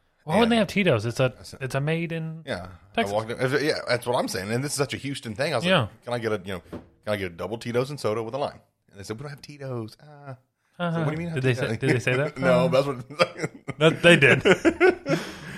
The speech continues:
Speaker 2: So they made me scan that little menu thing. I was like, <laughs>
Speaker 1: Oh, Jesus.
Speaker 2: So anyway, anyway.
Speaker 1: I wish I did fun things.
Speaker 2: Well, I, I, I would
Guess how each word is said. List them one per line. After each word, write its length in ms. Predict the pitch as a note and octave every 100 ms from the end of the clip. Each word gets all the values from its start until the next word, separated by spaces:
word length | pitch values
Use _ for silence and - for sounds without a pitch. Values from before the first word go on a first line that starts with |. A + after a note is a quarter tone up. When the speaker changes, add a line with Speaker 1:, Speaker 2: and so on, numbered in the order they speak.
| - - _
Speaker 2:
So 160 | - B2
they 60 |
made 120 | B2+ B2
me 60 |
scan 320 | A#2 C3 C3+
that 60 | C3
little 180 | B2 A#2+
menu 280 | C#3 C3+ A#2
thing. 180 | A2 A2+
I 20 |
was 800 | G#2 - - - - - B2 -
like, 100 | - C3
<laughs> 120 | -
Speaker 1:
Oh, 280 | C3+ B2 A2
Jesus. 560 | - - B2+ G2+ F#2 - _ _ _
Speaker 2:
So 240 | - E2+ - -
anyway, 340 | G2+ D#2+ D2 - _ -
anyway. 1300 | D3 D#3 _ - B2 B2+ B2+ _ - A2+ G2 - -
Speaker 1:
I 60 | C#3
wish 180 | F3+ -
I 60 |
did 180 | A#2 G#2
fun 220 | A2 G2+
things. 300 | G2+ G2+ - - _ _ _ _
Speaker 2:
Well, 260 | C3+ - - -
I, 60 | C#3
I, 160 | - D3+
I 160 | C#3+
would 140 | C3+